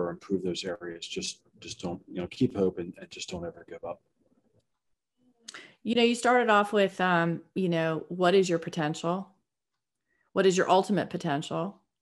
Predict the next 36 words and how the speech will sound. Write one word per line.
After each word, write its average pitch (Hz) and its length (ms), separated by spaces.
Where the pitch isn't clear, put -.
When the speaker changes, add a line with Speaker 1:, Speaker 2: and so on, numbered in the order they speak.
Speaker 2:
And 180 100
what 175 140
are 175 40
you 165 120
capable 175 520
of? - 320
And 190 220
so 180 500
it's 202 160
an 214 100
interesting 247 400
concept 190 560
that, 165 480
um, 170 380
it's 180 180
the 185 100
pursuit - 720
and 170 380
that 175 140
we 180 100
can 180 180
never 175 280
reach 175 320
our 247 120
ultimate 254 440
potential, 262 540
but 196 140
it's 185 160
the 202 80
pursuit 214 420
that - 120
we 185 100
need 175 160
to 180 80
focus 180 420
on 175 360